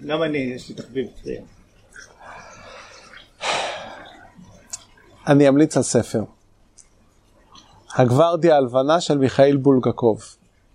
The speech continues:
Speaker 1: אוקיי, לא קראתי. אבל, אה, ת-, בשתי מילים, על מה הספר?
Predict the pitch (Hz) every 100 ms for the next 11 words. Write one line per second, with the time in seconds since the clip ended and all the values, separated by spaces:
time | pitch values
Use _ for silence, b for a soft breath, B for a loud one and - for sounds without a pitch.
0 | _ _ 151 - 127 123 165 _ _ _
1 | _ _ - 151 147 127 113 - - _
2 | _ - 127 127 127 131 135 139 139 143
3 | 147 135 - - - - - - - _
4 | _ 202 135 180 175 165 151 190 170 143
5 | 147 - 147 -